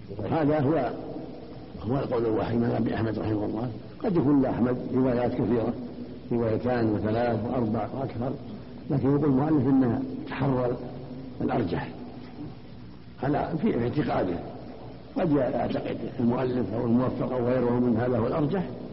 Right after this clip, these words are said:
ويعتقد الآخر خلاف ذلك حسب الأدلة. والعمدة في هذا هو الأدلة،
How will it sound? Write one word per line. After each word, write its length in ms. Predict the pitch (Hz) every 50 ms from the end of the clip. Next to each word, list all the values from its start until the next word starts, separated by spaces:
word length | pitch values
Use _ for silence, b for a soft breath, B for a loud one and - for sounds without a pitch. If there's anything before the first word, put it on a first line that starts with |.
| - - - - - - - - - -
ويعتقد 500 | 196 190 196 170 147 - 156 135 127 117
الآخر 340 | 135 151 156 120 117 135 123
خلاف 320 | - 139 - - 107 110
ذلك 240 | 120 123 123 127 -
حسب 300 | - 113 110 139 131 131
الأدلة. 480 | 147 135 123 117 147 143 - - - - - - - - - - - - - - - - - - - - - - - - - - - - - - - - - - - - - - - - - - - - - - - - - - - - - - - - - -
والعمدة 340 | 107 113 127 139 151 139 117
في 180 | 101 131 120
هذا 260 | 120 143 151 156 147 120
هو 100 | 127 143
الأدلة، 460 | 143 135 113 123 - - - -